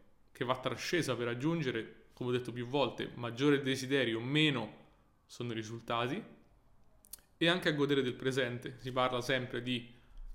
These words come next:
no, bisogna godere del presente, il momento presente, per farlo devi rallentare e rendere il presente tutto quello che esiste e il tuo fine, non un mezzo per ottenere. Questa è la grande lezione, secondo me.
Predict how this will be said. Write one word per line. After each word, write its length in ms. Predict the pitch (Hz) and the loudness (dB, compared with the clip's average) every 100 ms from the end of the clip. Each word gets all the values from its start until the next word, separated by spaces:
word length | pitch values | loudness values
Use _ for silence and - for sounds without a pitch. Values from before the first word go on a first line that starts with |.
| - | -10
no, 180 | 139 139 | -6 -4
bisogna 380 | 120 120 131 131 | -4 -6 -4 -2
godere 400 | 131 139 160 156 | 0 4 6 6
del 120 | 139 | 4
presente, 500 | 135 131 143 131 127 | 0 0 4 2 2
il 40 | 127 | 0
momento 320 | 151 175 156 | 2 4 8
presente, 560 | 165 151 131 131 165 | 8 10 6 6 0
per 140 | 165 151 | 0 -2
farlo 340 | - 127 120 | 2 4 4
devi 220 | 131 127 | 2 2
rallentare 760 | 123 120 120 123 139 127 175 208 - - - - - | 2 2 0 2 4 6 4 -2 -12 -16 -18 -20 -6
e 100 | 139 | -2
rendere 460 | 135 170 151 127 127 | 6 8 8 6 2
il 100 | 123 | 2
presente 960 | - 156 151 147 151 151 165 175 - - - - | 4 8 8 6 4 2 2 2 -4 -18 -20 -8
tutto 340 | - 220 220 151 | 0 2 4 6
quello 180 | 147 | 6
che 80 | 143 | 6
esiste 480 | 139 143 190 - 196 | 2 0 -2 2 4
e 140 | 165 | 4
il 160 | 135 131 | 2 -2
tuo 180 | 156 143 | 2 2
fine, 320 | - 131 139 | 4 0 2
non 220 | 156 151 | 2 2
un 140 | 156 160 | 2 2
mezzo 360 | 147 127 139 | 2 2 0
per 160 | 143 127 | 2 2
ottenere. 640 | 123 135 127 113 117 - - - - - - | 0 -2 -2 -2 -6 -10 -20 -20 -20 -20 -12
Questa 280 | - 170 160 | 6 6 8
è 40 | 131 | 4
la 60 | |
grande 280 | 123 123 120 | 4 2 0
lezione, 420 | 123 - 131 120 | -2 -2 -2 -2
secondo 280 | 120 120 120 | -2 -2 -2
me. 220 | 113 - | -2 -8